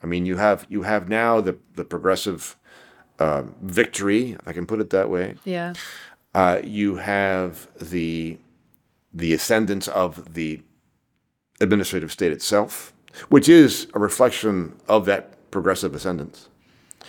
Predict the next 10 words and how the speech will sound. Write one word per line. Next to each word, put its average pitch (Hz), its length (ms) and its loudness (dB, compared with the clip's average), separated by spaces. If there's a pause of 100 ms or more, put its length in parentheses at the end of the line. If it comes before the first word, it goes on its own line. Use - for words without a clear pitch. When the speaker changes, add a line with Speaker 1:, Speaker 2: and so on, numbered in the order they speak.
(440)
Speaker 1:
because 104 440 2 (140)
nothing 131 340 4
reflects 95 480 0
the 92 80 -8
progressive 87 480 -4
ideal 82 720 2 (240)
better 104 380 4
than 85 460 -2
the, 82 300 -2
the, 80 240 -4